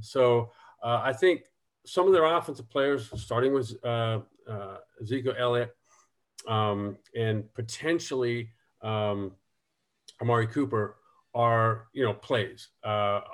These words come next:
uh, fantasy football plays. Um, but I think Dalton, I still don't think he's going to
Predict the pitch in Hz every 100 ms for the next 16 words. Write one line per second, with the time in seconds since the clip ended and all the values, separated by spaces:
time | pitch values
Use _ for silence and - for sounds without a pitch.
0 | - 104 - - 139 127 117 113 120 110
1 | 101 107 80 - _ _ _ _ 110 107
2 | 104 101 - _ 117 120 113 160 170 170
3 | - _ _ _ 123 117 131 139 147 143
4 | 139 110 107 - 143 139 135 113 - _
5 | 113 - 139 120 139 131 117 127 123 120